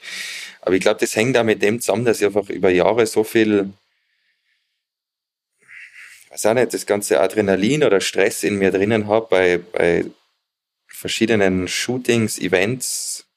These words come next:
Events vielleicht weniger, aber, oder damals Contests, wo es ja wirklich um was gegangen ist. Oder, oder wo, es geht ja jetzt auch noch oft um was, man muss sich oft konzentrieren, es, ein ja, ja, also man soll ja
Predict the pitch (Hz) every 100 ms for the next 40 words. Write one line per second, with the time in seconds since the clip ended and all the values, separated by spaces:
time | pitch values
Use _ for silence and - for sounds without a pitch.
0 | _ _ _ _ - - 90 - - 90
1 | - 95 120 101 87 85 62 87 90 95
2 | 98 - 95 120 110 104 - 92 98 95
3 | 107 110 - - 92 87 85 - 92 107
4 | 117 131 - - _ _ _ _ _ _
5 | _ _ _ 87 90 85 87 85 90 -
6 | - - 95 92 92 98 - 98 113 113
7 | - 110 101 117 - 87 95 - 104 -
8 | 98 95 90 95 101 120 92 - - -
9 | - - _ _ _ - 92 87 90 85
10 | - _ _ _ _ _ _ _ _ _
11 | _ _ _ _ _ _ - 92 101 101
12 | 90 90 90 - 98 104 95 87